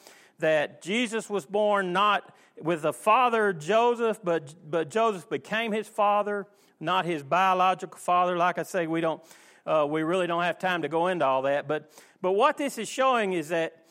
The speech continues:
that legally Jesus Christ, that's Jo-, that's Joseph's oldest son, uh, he was in line for the throne of David. That's what we see when we read this. So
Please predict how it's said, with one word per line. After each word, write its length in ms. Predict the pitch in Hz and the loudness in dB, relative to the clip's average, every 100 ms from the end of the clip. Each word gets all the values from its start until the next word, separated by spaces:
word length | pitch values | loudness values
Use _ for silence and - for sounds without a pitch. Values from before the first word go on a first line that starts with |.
| _ | _
that 260 | 180 170 - | -2 -2 0
legally 680 | 175 208 302 254 208 190 190 | 0 2 2 0 0 0 -2
Jesus 440 | 156 240 226 220 | -4 -6 -6 -12
Christ, 800 | - 220 180 143 143 165 - - | -4 0 2 2 0 -4 -12 -10
that's 280 | - 190 175 | -2 -2 -2
Jo-, 260 | - 190 196 | -6 -2 0
that's 220 | 185 - | 0 -2
Joseph's 520 | - 220 214 180 - - | -2 2 2 0 -6 -2
oldest 520 | 175 220 233 208 - | 2 2 2 -2 -4
son, 500 | 214 180 147 120 123 - _ - _ _ - | -2 0 0 -2 -6 -14 _ -20 _ _ -2
uh, 380 | 160 147 143 - | 2 4 2 0
he 160 | 202 240 | -2 0
was 200 | 220 185 | 0 0
in 140 | 208 | 0
line 340 | 196 208 202 185 | 0 0 0 -2
for 160 | 180 | -4
the 100 | 147 | -4
throne 380 | 131 170 170 170 | -4 -4 -2 -2
of 140 | 151 | -6
David. 420 | 143 147 127 113 104 | -4 -4 -4 -8 -6
That's 260 | 175 - | -6 -2
what 220 | 214 190 | 0 0
we 140 | 160 165 | 0 -2
see 260 | - 196 | -2 0
when 200 | 180 156 | 0 0
we 160 | 147 156 | -2 -2
read 260 | 160 160 147 | -2 -2 -2
this. 200 | 131 - | -4 -2
So 300 | 196 180 | 0 0